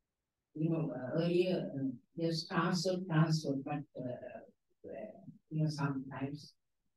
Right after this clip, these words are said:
uh, if they have harassed, um, that, and they have gone into harassment of the patient, usually, uh, hospital, uh, you know, R D O,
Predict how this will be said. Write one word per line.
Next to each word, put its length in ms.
uh, 120
if 220
they 340
have 120
harassed, 460
um, 500
that, 240
and 280
they 180
have 200
gone 220
into 280
harassment 480
of 140
the 160
patient, 500
usually, 800
uh, 320
hospital, 380
uh, 840
you 120
know, 60
R 400
D 260
O, 360